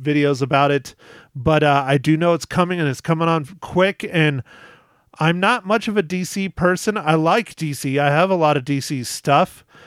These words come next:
I have a lot of D C books, but I've always been a Marvel guy. If James Gunn does what he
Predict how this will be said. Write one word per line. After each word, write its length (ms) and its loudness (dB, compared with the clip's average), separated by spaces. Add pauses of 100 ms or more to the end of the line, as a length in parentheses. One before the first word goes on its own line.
(140)
I 120 -6
have 240 0
a 40 0
lot 160 0
of 80 -6
D 140 -6
C 220 -6
books, 500 0 (420)
but 200 0
I've 240 0
always 240 2
been 160 -4
a 40 -4
Marvel 360 -2
guy. 320 0 (960)
If 180 -4
James 380 -4
Gunn 380 0
does 360 0
what 180 0
he 360 -6